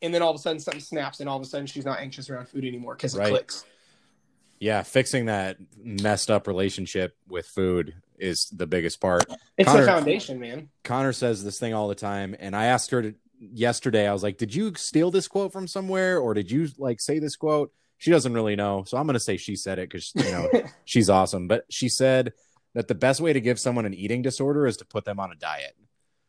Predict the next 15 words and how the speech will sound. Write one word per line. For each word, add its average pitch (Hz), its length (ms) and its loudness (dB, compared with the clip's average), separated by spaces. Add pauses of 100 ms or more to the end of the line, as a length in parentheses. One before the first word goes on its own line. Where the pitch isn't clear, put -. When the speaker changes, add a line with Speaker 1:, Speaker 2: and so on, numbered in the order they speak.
(720)
Speaker 2:
Like, 95 320 0
one 107 200 -2
of 101 60 0
these 95 220 -2
big 104 260 2
name 98 460 -2
restrictive 95 500 -4
diets 82 420 -2
is 85 120 -10
the 87 60 -6
best 87 280 -2
way 90 160 0
to 85 80 -2
give 85 180 -4
someone 82 440 -4